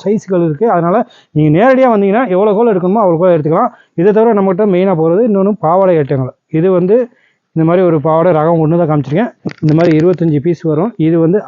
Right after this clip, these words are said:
அறுபத்தஞ்சு ரூபா ரேட்லேருந்து நம்மகிட்ட பாவாடை ரகங்கள் இருக்கு எல்லாமே. இது ஒரு சும்மா சாம்பிள் மட்டும் தான் காமிச்சிருக்கேன். அதனால இது ஒரு ஐட்டம்.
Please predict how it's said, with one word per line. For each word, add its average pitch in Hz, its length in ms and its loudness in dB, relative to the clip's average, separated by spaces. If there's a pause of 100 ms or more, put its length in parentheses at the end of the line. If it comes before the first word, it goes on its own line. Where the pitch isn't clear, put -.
அறுபத்தஞ்சு 185 520 2
ரூபா 180 200 2
ரேட்லேருந்து 151 540 0
நம்மகிட்ட 151 320 -2 (440)
பாவாடை 196 340 2
ரகங்கள் 147 420 0 (180)
இருக்கு 147 320 -2
எல்லாமே. 143 300 0
இது 156 180 0
ஒரு 151 120 2
சும்மா 165 280 -2
சாம்பிள் 160 320 0
மட்டும் 151 280 0
தான் - 20 -2
காமிச்சிருக்கேன். 143 360 -4
அதனால 160 180 0
இது 147 160 0
ஒரு 143 160 2
ஐட்டம். 170 220 -2